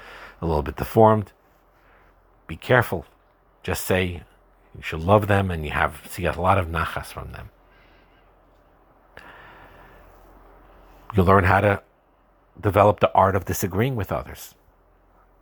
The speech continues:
No two people think exactly alike, so there's going to be disagreements. Anyone who thinks for himself or herself will have a difference of opinion than other people.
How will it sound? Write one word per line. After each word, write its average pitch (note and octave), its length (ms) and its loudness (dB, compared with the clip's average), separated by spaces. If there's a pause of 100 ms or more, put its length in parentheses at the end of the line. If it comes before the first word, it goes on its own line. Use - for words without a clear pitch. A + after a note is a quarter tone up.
(140)
No F#2 240 2 (240)
two G#2 100 0
people G2+ 360 0
think G2+ 260 -2
exactly G2 680 0
alike, G#2+ 460 -4 (380)
so - 180 -4
there's E2+ 220 -2
going G2+ 220 0
to - 80 -12
be D#2 120 -6
disagreements. C2+ 880 -12 (960)
Anyone A2+ 320 6
who A2 60 2
thinks - 420 -2
for - 160 -2
himself - 720 -6 (140)
or - 120 -6
herself D#2+ 560 -2
will G#2 120 2
have F#2 240 0
a F#2+ 40 -2
difference F2 420 -6
of F2 80 -6
opinion F2+ 500 -6 (1600)
than F2+ 160 2
other E2+ 180 4
people. - 360 -6